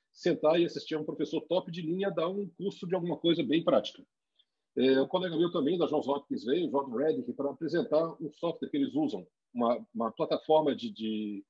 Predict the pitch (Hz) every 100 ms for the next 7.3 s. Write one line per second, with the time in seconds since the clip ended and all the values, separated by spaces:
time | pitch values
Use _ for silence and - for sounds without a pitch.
0 | _ _ _ - 147 - 151 143 135 -
1 | 147 135 170 135 95 113 139 - 139 147
2 | 160 143 131 131 - 117 139 151 - -
3 | - 127 131 - 131 - _ _ _ _
4 | _ - 151 - 170 175 180 190 135 139
5 | 139 165 151 123 143 147 127 139 131 135
6 | - 151 131 - 165 - 170 - 165 139
7 | 98 -